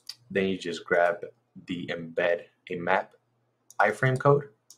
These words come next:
Um, and then you can just paste it in there using H T M L. Very simple to do. Um, so that's something that I would recommend you guys to do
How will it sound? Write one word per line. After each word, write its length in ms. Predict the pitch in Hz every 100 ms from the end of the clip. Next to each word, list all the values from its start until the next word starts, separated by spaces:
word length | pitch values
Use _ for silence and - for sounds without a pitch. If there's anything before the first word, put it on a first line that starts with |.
| - _ _ _ _
Um, 220 | 90 87
and 160 | 78 90
then 120 | 92
you 100 | 87
can 160 | - 92
just 400 | 90 87 - -
paste 260 | 107 95 98
it 80 |
in 120 | 92 92
there 120 | 90
using 300 | 87 85 90
H 260 | 90 90 -
T 140 | 90
M 140 | 82 -
L. 240 | - - _
Very 260 | 95 101 95
simple 320 | - 90 80
to 100 | 78
do. 180 | - - - _ _ _ _ _ _
Um, 340 | - - - -
so 220 | - 87
that's 240 | 80 -
something 380 | - 85 - 80
that 120 | 80
I 140 | 78 78
would 200 | 78 78 _ _ -
recommend 380 | 90 - 87 80
you 100 | 78
guys 260 | 82 80
to 60 | -
do 280 | 101 147